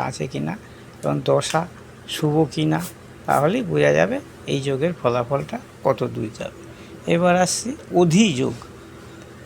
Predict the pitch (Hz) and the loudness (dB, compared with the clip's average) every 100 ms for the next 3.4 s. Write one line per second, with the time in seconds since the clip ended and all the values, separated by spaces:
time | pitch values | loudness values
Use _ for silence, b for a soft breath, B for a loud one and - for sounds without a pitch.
0 | 143 139 170 185 196 214 214 214 - 269 | -4 4 6 6 2 4 4 2 2 -2
1 | 302 - - - - - - - - - | -4 -12 -20 -20 -20 -20 -20 -20 -20 -20
2 | - - - - - - - - - - | -20 -20 -20 -20 -20 -20 -20 -20 -2 4
3 | 180 202 214 247 | 6 6 4 4